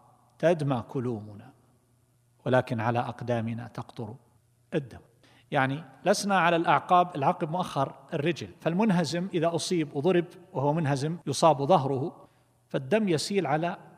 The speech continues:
عقبيه، على مؤخر القدمين، لأنه فار منهزم. وأما الشجاع فهو يصاب في وجهه، يستقبل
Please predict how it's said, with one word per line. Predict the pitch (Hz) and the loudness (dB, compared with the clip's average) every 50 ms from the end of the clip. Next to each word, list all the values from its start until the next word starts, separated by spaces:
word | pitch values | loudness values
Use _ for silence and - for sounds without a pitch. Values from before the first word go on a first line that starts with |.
| - _ _ _ _ _ _ _ _ _ _ _ | -20 _ _ _ _ _ _ _ _ _ _ _
عقبيه، | 143 139 - - 135 117 135 131 117 95 - - - _ _ _ - - | -8 -6 -6 -6 -6 -4 -4 -6 -6 -8 -10 -16 -20 _ _ _ -10 -8
على | 151 131 123 | -4 -4 -4
مؤخر | 131 139 135 - 175 160 - - - 165 165 165 - - - - - | -4 -6 -6 -6 -8 -8 -8 -4 -4 -4 -4 -4 -10 -20 -20 -16 -14
القدمين، | 170 147 - - 139 123 120 113 120 113 95 98 120 - - | -14 -12 -6 -6 -4 -4 -4 -4 -4 -6 -6 -8 -12 -16 -18
لأنه | 123 127 135 135 120 | -16 -12 -12 -12 -12
فار | - - - 165 139 117 104 113 | -12 -10 -10 -8 -8 -8 -10 -12
منهزم. | 120 110 90 127 135 - - - - _ _ _ _ _ _ _ _ _ _ _ _ _ _ - | -12 -10 -10 -12 -12 -12 -14 -20 -20 _ _ _ _ _ _ _ _ _ _ _ _ _ _ -4
وأما | 160 - 202 208 208 208 | 0 2 4 6 6 6
الشجاع | 202 156 - - 202 175 - 156 139 143 151 - - - - - _ _ _ _ _ _ _ _ _ | 4 2 2 2 2 4 4 4 4 4 2 -2 -8 -16 -20 -20 _ _ _ _ _ _ _ _ _
فهو | 127 123 139 | -2 -2 -2
يصاب | 160 165 - 165 160 135 - 208 202 185 - | -2 -4 -6 -10 -10 -4 0 0 0 0 0
في | - 208 | 0 2
وجهه، | 214 226 180 123 117 117 101 90 - - - - - _ _ _ _ _ _ _ _ _ _ _ _ | 2 2 2 2 -4 -6 -6 -6 -12 -18 -20 -20 -20 _ _ _ _ _ _ _ _ _ _ _ _
يستقبل | - - - 185 165 - - 127 120 | -20 -2 0 0 0 0 -4 -6 -6